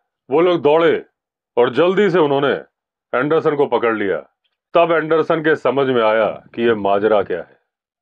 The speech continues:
ये लोग जो समझ रहे हैं, वैसा कुछ है नहीं। और ट्रेन की खिड़की से बहुत सारे सर बाहर निकल आए।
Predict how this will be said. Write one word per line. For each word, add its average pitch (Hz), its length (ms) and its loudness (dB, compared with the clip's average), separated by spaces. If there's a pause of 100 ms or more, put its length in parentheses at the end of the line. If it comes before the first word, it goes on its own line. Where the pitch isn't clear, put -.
(380)
ये 127 120 2
लोग 147 200 2
जो 143 120 4
समझ 139 360 2
रहे 123 200 2
हैं, 107 300 -2 (500)
वैसा 104 340 2
कुछ 104 240 -6
है 98 160 0
नहीं। 82 280 -14 (640)
और 123 120 4
ट्रेन 165 340 2
की 175 120 2
खिड़की 151 380 2
से 151 120 4
बहुत 131 380 2
सारे 127 300 2
सर 135 300 0
बाहर 113 280 0
निकल 98 320 -4
आए। 87 220 -6